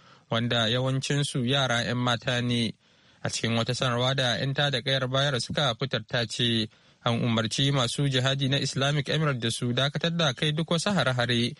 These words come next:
kan makiya a duk faɗin ƙasar daga ranar ɗaya har zuwa uku ga ranar Sallar Idi. Sanarwar ta kuma ƙara da cewa, "Amma idan makiya suka kawo muku hari a cikin waɗannan kwanaki, ku kimtsa ku zama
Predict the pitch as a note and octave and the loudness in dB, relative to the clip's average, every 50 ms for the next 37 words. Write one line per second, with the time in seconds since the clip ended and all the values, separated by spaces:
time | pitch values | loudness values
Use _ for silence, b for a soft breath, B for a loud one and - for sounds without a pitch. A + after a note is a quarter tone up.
0 | B B B - - B2 A#2 A2+ B2 B2+ B2 - B2+ B2 A#2 A#2 B2 C3+ - - | B B B -4 -2 0 2 2 0 0 0 0 0 0 0 0 -2 -4 -2 0
1 | C#3+ C3+ A#2 - C#3+ C#3+ - C3+ C3 - D#3+ C#3+ B2+ A#2+ A#2+ A#2+ A#2 A#2 A#2 C3 | 0 0 0 0 -2 0 0 -2 -2 -2 -2 -2 -2 0 0 2 2 2 2 2
2 | C3+ C#3+ C3+ - - C#3+ C#3+ C#3 C#3 C#3 D3 D3+ D3 C#3 C#3+ - E3+ D3+ D3 C#3+ | 2 0 0 0 0 0 2 2 2 2 0 0 0 -2 0 0 0 0 0 0
3 | C#3+ - E3 D3 B2+ A#2 A#2 A#2 A2+ A2 A#2 A#2+ A#2+ B2 A#2+ - - E3 D#3 D3+ | -2 -2 0 0 2 2 2 2 2 2 2 2 2 0 0 0 0 0 2 2
4 | C#3+ A#2 - A2+ A#2+ B2 A#2+ B2 A#2+ A#2+ A#2 A#2 - B B B B B B B | 0 0 0 -2 -2 -2 0 0 0 0 0 -2 -2 B B B B B B B
5 | B B B - - A#2+ A2+ A#2 A#2 A#2 A2 - A#2+ A#2 A2+ - C#3 C3+ C3 C3 | B B B -2 0 0 2 2 2 0 0 0 -2 -2 -2 0 0 2 2 0
6 | B2 - C3+ C3+ D3 D3 C3+ A#2+ A2+ A2+ - - - C#3+ C3 A#2+ A#2 A2+ A2+ A2+ | 0 0 0 0 0 0 0 0 -2 -4 -4 -2 -2 -2 0 2 2 2 0 0
7 | A2+ B B B B B B - A2 A2 A2+ A2+ A2+ A2+ A#2+ A#2 A#2+ B2+ B2 - | -2 B B B B B B -2 0 2 2 2 2 0 0 0 0 0 0 0
8 | B2+ B2+ B2 - - D3 C3 A#2 - C3+ C3 C3+ D3 D3 - C#3 B2+ A#2+ A#2 C3+ | 0 0 0 0 0 0 0 0 0 0 0 0 0 -2 -2 -2 0 0 0 0
9 | C#3+ C#3+ B2+ G#2 G#2+ - - D3 C#3+ D3+ C#3+ - C3 C3 C3+ D3+ D#3+ - C#3 A#2+ | 0 2 0 0 -2 -2 -2 -2 -2 0 0 0 0 2 0 0 0 0 0 0
10 | A2+ A2 A2 - - - B2+ A#2+ A#2+ A2+ B B B B B - - A#2 - - | 0 0 -2 -2 -2 -2 0 0 0 -2 B B B B B -8 -6 -4 -2 -2
11 | A#2+ B2 A#2 - A#2+ A#2 G#2+ - A#2+ B2 C3 C3+ C3+ C3+ | -2 -2 0 0 -2 -2 -2 -2 -2 0 0 2 2 2